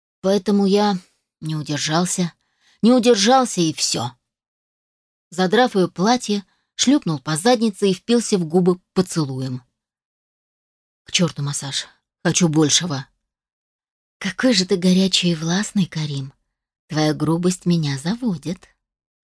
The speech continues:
Лера ответила на мой поцелуй, глубоко погрузив в меня язык.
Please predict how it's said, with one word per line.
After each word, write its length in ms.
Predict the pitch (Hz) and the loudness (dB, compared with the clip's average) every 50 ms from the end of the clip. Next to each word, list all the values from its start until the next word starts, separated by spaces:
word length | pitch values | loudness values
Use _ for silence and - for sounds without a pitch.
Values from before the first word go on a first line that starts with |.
| _ _ _ _ _ _ _ _ _ | _ _ _ _ _ _ _ _ _
Лера 380 | - 190 220 240 240 233 233 233 | -2 0 2 2 2 2 0 0
ответила 580 | - - 202 190 208 220 214 - 220 208 214 | -2 -4 -4 -2 -2 -2 -2 0 0 0 2
на 120 | 208 208 202 | 2 2 2
мой 180 | 202 202 202 | 2 2 0
поцелуй, 580 | 190 - 185 - - 202 202 208 233 254 240 - _ _ _ _ _ _ | 0 -4 -6 -2 -2 -2 0 0 0 0 0 -2 _ _ _ _ _ _
глубоко 480 | - 190 202 175 190 190 185 - 226 220 | 0 2 2 4 2 0 2 0 0 0
погрузив 640 | - 190 160 175 170 180 180 151 175 202 185 - | 0 -2 -2 0 0 0 2 2 0 0 0 0
в 20 | 175 | -2
меня 300 | 170 170 170 170 165 170 | 0 0 0 0 0 0
язык. 480 | 165 160 151 - 139 127 - - - | -2 -4 -4 -8 -10 -10 -12 -14 -20